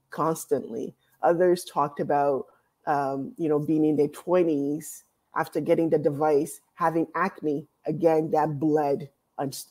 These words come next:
uh, uncontrollably. So based on the interviews that we, um,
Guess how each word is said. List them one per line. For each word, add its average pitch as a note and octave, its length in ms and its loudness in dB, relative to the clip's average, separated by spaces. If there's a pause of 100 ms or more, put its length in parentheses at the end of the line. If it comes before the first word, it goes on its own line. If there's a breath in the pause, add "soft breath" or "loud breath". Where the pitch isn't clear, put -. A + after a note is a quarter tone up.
uh, D3 160 0
uncontrollably. D3 1080 -4 (380 soft breath)
So A3 280 10
based A3 400 6
on B3+ 240 2
the A3 240 4
interviews F#3+ 720 0
that E3+ 120 2
we, E3 300 -4
um, D3 460 -8